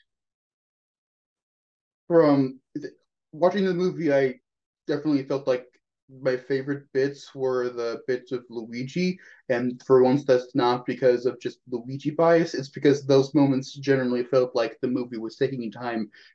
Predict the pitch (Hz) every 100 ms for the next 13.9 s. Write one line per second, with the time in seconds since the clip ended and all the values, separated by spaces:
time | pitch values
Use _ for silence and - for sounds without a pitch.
0 | _ - 139 135 175 202 123 107 104 -
1 | 117 117 - 143 135 131 131 123 123 120
2 | 113 113 - - 123 - 139 117 123 127
3 | 123 135 - 147 139 135 131 123 127 127
4 | 123 127 123 117 117 113 120 - 135 139
5 | 151 139 - - - - - _ 131 147
6 | 143 139 143 135 139 143 151 151 151 -
7 | 139 127 - - 156 156 160 160 160 151
8 | 151 - _ _ _ - 156 - 156 127
9 | - 123 135 - - _ _ _ _ _
10 | _ _ _ _ _ _ _ 160 139 135
11 | 131 139 - 135 131 135 139 143 _ _
12 | _ _ _ _ 196 _ - - 143 -
13 | - 165 156 147 139 139 - 131